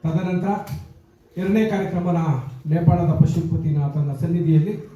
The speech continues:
ಕಠ್ಮಂಡುವಿನಲ್ಲಿ ಸಹ ನಮ್ಮ ಸಂಘದ ವತಿಯಿಂದ ಭಾಳ ಅರ್ಥಪೂರ್ಣವಾದ ಕಾರ್ಯಕ್ರಮನ ಆಯೋಜನೆ ಮಾಡಿದ್ವಿ. ಆ ಒಂದು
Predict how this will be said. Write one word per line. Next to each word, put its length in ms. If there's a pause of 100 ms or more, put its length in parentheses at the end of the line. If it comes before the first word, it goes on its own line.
(680)
ಕಠ್ಮಂಡುವಿನಲ್ಲಿ 800
ಸಹ 100 (420)
ನಮ್ಮ 120 (120)
ಸಂಘದ 260
ವತಿಯಿಂದ 300 (600)
ಭಾಳ 140 (100)
ಅರ್ಥಪೂರ್ಣವಾದ 580
ಕಾರ್ಯಕ್ರಮನ 460
ಆಯೋಜನೆ 280
ಮಾಡಿದ್ವಿ. 300 (840)
ಆ 140
ಒಂದು 140